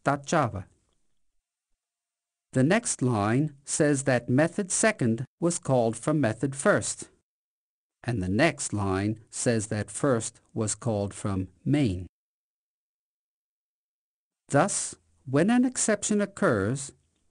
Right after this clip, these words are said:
the Java console describes the call stack,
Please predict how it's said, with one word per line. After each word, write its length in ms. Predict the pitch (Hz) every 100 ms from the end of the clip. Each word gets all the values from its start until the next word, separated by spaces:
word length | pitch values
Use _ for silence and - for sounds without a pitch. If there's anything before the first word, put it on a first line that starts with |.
| _ _ _ _ _ _
the 100 | 110
Java 460 | - 120 147 170
console 640 | 208 - 180 170 175 170 165
describes 840 | 127 110 - 120 131 147 156 135
the 80 | -
call 460 | 117 147 151 165
stack, 500 | 165 - 147 107 -